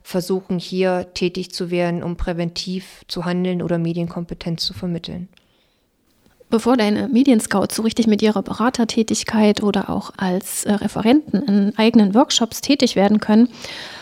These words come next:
Speaker 2: müssen sie eine richtige Ausbildung absolvieren. Welche Inhalte und Themen sind denn Bestandteil dieser Ausbildung?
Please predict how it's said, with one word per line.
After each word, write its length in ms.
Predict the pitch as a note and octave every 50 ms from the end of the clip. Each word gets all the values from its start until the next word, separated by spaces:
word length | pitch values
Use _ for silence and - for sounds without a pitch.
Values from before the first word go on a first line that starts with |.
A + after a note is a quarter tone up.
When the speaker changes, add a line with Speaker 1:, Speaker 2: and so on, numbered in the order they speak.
| - -
Speaker 2:
müssen 300 | A#3 A#3 C#4 - D#4 C#4+
sie 180 | B3+ B3 B3
eine 200 | A3+ A3+ A3 G#3
richtige 280 | A3 G#3 - A#3+ - -
Ausbildung 440 | - G3+ - - - F#3 F3+ F3+ F3+
absolvieren. 680 | F3+ - - - F#3+ F#3+ F#3+ G3 G3 F#3+ G3 G3+ G#3 - _ _ _ - - - - - _ _ _ _
Welche 300 | - F#3+ A#3 D4 - C#4
Inhalte 720 | - A3+ C4 E4 D#4 C4 C#4 C#4 C4+ C4 - B3 A#3+ B3 B3 _ _ - _ _ -
und 320 | - A3 G#3+ G#3 - -
Themen 560 | - - - A#3+ C#4 D4+ D4 B3 B3 B3+ C4 C4 - - _ _ _ _ _ _ _ _ _ _ _ _ _ _ -
sind 260 | - - B3 B3 B3
denn 120 | A#3+ A3+ A3
Bestandteil 580 | G#3 G#3+ G#3 - - G3 G3+ G3+ - - F#3+
dieser 320 | F#3+ - F#3+ - - - -
Ausbildung? 640 | F#3 F#3+ - - - G3 F#3+ - G3 F#3+ F#3+ F#3+